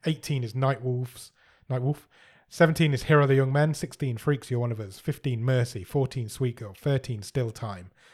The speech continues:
Twelve Girlfriend's Day. Eleven Cadaver. The top ten currently are Paradise, Redemption of a Rogue, Catty Catty, Don't Listen, Against the Ice, The Humans, The Waterman, Warriors of Future, and Hellhole, and then Blood and Gold is currently at the top of the stream.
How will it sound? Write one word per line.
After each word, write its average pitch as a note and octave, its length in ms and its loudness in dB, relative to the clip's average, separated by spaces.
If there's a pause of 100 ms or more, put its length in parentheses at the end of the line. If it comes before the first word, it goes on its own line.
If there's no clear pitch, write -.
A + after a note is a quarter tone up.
(260)
Twelve E3 460 8
Girlfriend's C#3 380 0
Day. C#3+ 220 2
Eleven C#3 320 2
Cadaver. B2 360 -2
The A2 100 -8
top - 200 -8
ten A#2+ 240 -6
currently A2 380 -6
are G#2+ 140 -6
Paradise, A#2+ 580 0 (400)
Redemption D3 400 2
of B2+ 60 0
a B2+ 60 0
Rogue, G#2+ 320 -4 (100)
Catty D#3 280 -2
Catty, G2+ 460 -8
Don't D3+ 220 2
Listen, A2 380 -6
Against C3 360 -2
the A#2 100 -8
Ice, G2 180 -12
The G#2+ 120 -14
Humans, A#2 420 -2
The A2+ 100 -10
Waterman, A2 520 -2 (840)
Warriors D#3 340 8
of B2 60 -6
Future, A2+ 440 -6
and G#2 320 -14
Hellhole, A2 600 -2
and G#2 100 -10
then G2 100 -10
Blood A#2+ 280 -4
and A#2 160 -10
Gold G2+ 360 -8
is A#2+ 100 -16
currently G#2 540 -10
at A2+ 80 -12
the B2+ 60 -10
top B2+ 220 -6
of C#3+ 60 -4
the C#3+ 60 -4
stream. D#3 380 2